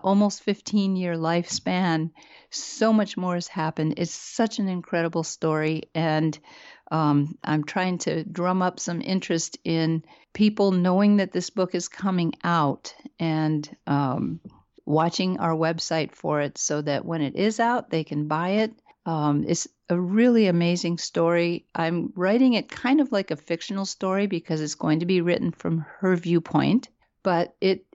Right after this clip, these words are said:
is a story that spans three of her lifetimes over my one lifetime. And in the second of those three lifetimes, she, I actually had something happen, which is kind of incredible,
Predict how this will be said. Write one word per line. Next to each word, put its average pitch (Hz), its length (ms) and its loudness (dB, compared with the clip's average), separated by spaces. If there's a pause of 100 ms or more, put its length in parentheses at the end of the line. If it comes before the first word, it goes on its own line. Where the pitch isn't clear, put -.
is 190 500 0 (140)
a 175 60 -4
story 190 400 0
that 185 160 -4
spans 185 500 -4
three 214 300 -4
of 214 100 -6
her 190 160 0
lifetimes 170 880 0
over 170 540 2 (160)
my 170 300 2
one 202 260 2
lifetime. 175 720 0
And 165 200 0
in 170 200 2
the 165 80 0
second 262 400 2
of 175 120 -4
those 165 220 0
three 190 240 -6
lifetimes, 165 840 -2 (480)
she, 208 420 -2 (160)
I 190 180 0
actually 180 600 -2
had 175 320 -2
something 170 340 -2
happen, 180 720 0
which 165 240 0
is 165 140 -2
kind 214 240 0
of 151 60 0
incredible, 147 760 -2